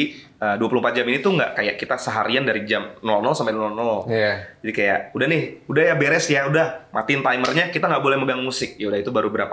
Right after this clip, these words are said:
Speaker 1: jam di hari pertama. Hari keduanya kita lagi nyalain timer, itu adalah waktunya untuk tektokan sama Eva Celia.
Speaker 2: Nah,
Speaker 1: Karena kan lagi
Speaker 2: bener.
Speaker 1: pandemi banget dan Eva kebetulan adalah salah satu orang yang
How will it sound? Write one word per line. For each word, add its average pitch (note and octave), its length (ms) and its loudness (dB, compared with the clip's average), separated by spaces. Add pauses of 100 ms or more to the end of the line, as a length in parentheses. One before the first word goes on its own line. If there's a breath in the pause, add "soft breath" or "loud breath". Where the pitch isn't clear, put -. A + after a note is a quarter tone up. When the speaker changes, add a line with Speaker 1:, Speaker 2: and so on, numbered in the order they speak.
Speaker 1:
jam A#2 240 0
di G#2 140 -2
hari G2+ 100 -2
pertama. F#2+ 460 -4 (320 loud breath)
Hari - 160 -4
keduanya G2+ 320 0
kita - 180 -4
lagi G#2+ 340 -2
nyalain G#2 220 0
timer, G2+ 300 -2
itu C#3 160 0
adalah D3 240 4
waktunya A#2 320 -2
untuk A#2 320 -4
tektokan C3+ 320 -2
sama C#3 240 -2
Eva C3 160 0
Celia. C3+ 540 0
Speaker 2:
Nah, A#2+ 180 -2
Speaker 1:
Karena D3 160 0
kan B3+ 80 2
lagi G#3+ 160 2
Speaker 2:
bener. - 80 -2
Speaker 1:
pandemi B2 280 0
banget B2 320 -2
dan A2 220 0 (460 soft breath)
Eva A#2+ 320 0
kebetulan C#3 400 2
adalah A2 320 2 (280 soft breath)
salah A#2 280 0
satu A#2 180 0
orang C3 280 4
yang B2 160 -2